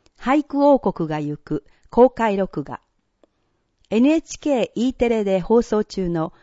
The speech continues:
俳句王国が行くの公開録画を開催します。この番組は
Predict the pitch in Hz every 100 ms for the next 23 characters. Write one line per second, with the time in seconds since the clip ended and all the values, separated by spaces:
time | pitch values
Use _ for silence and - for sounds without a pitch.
0 | _ - 220 269 - 285 285 - 196 165
1 | 151 151 143 _ 151 - _ _ _ 226
2 | 233 - 277 269 262 262 262 220 175 143
3 | - 165 - 156 151 - 139 139 _ _
4 | - _ _ _ _ _ _ _ - 277
5 | 294 269 262 247 233 208 190